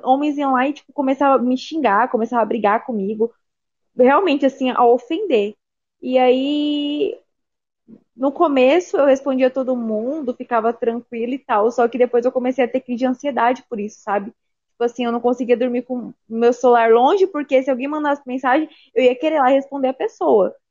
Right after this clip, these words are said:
E isso não tava me fazendo mais, mais, não tava me fazendo bem. Se eu comentava alguma coisa assim na página do Bolsonaro, tipo, três mil comentários, sabe? De pessoas me xingando. E, e isso não tava mais me fazendo bem. Tanto é que eu parei de comentar na página de outras pessoas, sabe?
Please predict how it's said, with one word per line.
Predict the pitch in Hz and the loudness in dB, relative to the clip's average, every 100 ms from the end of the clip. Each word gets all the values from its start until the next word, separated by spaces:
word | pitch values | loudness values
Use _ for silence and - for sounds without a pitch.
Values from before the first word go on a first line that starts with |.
| _ _ _ | _ _ _
E | 240 | -6
isso | 262 277 | -4 -4
não | |
tava | 277 320 359 | 0 0 0
me | 302 | -2
fazendo | 285 262 240 | -2 0 0
mais, | 240 226 240 226 - | -2 -2 -4 -6 -16
mais, | - 226 233 220 _ _ _ | -4 0 0 -2 _ _ _
não | 226 | -8
tava | 254 277 311 | -2 0 0
me | |
fazendo | 302 262 240 247 | -2 -2 -2 0
bem. | 214 180 165 - _ _ | -2 -2 -4 -18 _ _
Se | 247 | -4
eu | |
comentava | 269 262 277 277 262 | -2 -2 0 2 2
alguma | 240 277 | 0 -2
coisa | 285 240 | 2 2
assim | 247 262 | 2 -4
na | 233 | -4
página | 233 233 254 233 | 0 0 0 0
do | 240 | 2
Bolsonaro, | 220 294 277 226 240 427 349 180 - _ _ _ _ | 2 2 -2 -2 0 2 2 0 -4 _ _ _ _
tipo, | _ 262 | _ -8
três | - 240 339 | 2 4 4
mil | 415 392 | 4 2
comentários, | 415 339 554 403 247 247 214 | 2 0 0 2 4 2 0
sabe? | 233 214 254 247 _ | 0 0 -2 -12 _
De | 220 | -4
pessoas | 240 240 240 240 | -2 2 2 2
me | 220 226 190 226 247 | -2 -8 -8 -6 -6
xingando. | - 403 453 247 254 285 202 - _ _ _ | -6 -6 0 2 2 0 -4 -8 _ _ _
E, | 254 262 - | -6 -4 -4
e | 262 | -4
isso | 269 | -2
não | 294 | -2
tava | 294 330 392 | 2 0 2
mais | 262 | -2
me | 240 311 | -2 -4
fazendo | 226 226 214 | -2 -2 -4
bem. | 202 196 220 | -6 -6 -8
Tanto | 254 277 | -8 -4
é | 269 | -4
que | 247 | -2
eu | 240 | -2
parei | 240 302 311 247 | 0 -2 0 -2
de | 262 | -6
comentar | 302 262 262 247 | -6 -6 -4 -6
na | 247 | -4
página | 233 262 254 214 | -4 -4 -4 -4
de | 214 | 2
outras | 240 254 262 | 2 2 -4
pessoas, | - 392 302 202 202 | -6 -4 0 0 0
sabe? | 220 196 233 | -4 -6 -6